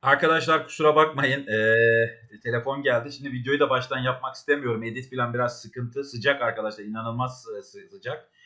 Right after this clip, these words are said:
Ee, bu şekilde bunu görüyorsunuz. Ee, peki arkadaşlar, ee, başka nereler listeleyecek? Duyurusunu yapanları söyleyeyim ben size. Ee, Dox arkadaşlar Gate I O'da listelenecek. Pre-market diye bir kısım var. Bu pre-market'i bilmeyenler var arkadaşlar. Yazılışı, e, P R E, e, slash yani çizgi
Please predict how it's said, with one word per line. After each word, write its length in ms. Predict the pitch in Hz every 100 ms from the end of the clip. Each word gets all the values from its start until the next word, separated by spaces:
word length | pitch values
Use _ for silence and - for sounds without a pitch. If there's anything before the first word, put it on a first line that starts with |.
| _ -
Ee, 140 | 135 -
bu 60 |
şekilde 480 | - 190 170 208 175
bunu 180 | 175 190
görüyorsunuz. 680 | 147 143 113 - 98 - _ _ -
Ee, 180 | 120 127
peki 220 | 285 277
arkadaşlar, 720 | 226 226 214 196 208 208 196
ee, 760 | 131 127 127 127 127 127 127 117
başka 580 | 156 185 - 208 202 131
nereler 400 | 151 175 147 131
listeleyecek? 580 | 120 - 127 113 160 -
Duyurusunu 420 | 160 196 220 208
yapanları 480 | 220 208 196 196 190
söyleyeyim 420 | 196 190 196 202 165
ben 160 | 123
size. 460 | 117 113 175 - - _ _
Ee, 300 | 123 135 135
Dox 280 | 233 233 185
arkadaşlar 460 | 180 180 160 -
Gate 420 | 214 175 190 190 147
I 40 |
O'da 80 | 196
listelenecek. 680 | 208 - 170 165 139 110 - _ -
Pre-market 680 | 226 294 254 240 269 269 214
diye 140 | 214
bir 100 | -
kısım 240 | 190 -
var. 140 | 185 190
Bu 120 | 208
pre-market'i 680 | 208 247 233 226 226 233 185
bilmeyenler 520 | 226 220 208 214 208
var 100 | 196
arkadaşlar. 680 | 123 123 120 120 190 214 147
Yazılışı, 500 | 190 202 202 196 220
e, 580 | 220 - 127 131 139 -
P 220 | 180 175
R 60 |
E, 200 | 170 160
e, 480 | 190 196 117 120 120
slash 440 | - 175 143 - -
yani 260 | 117 120 110
çizgi 480 | 151 131 170 220 -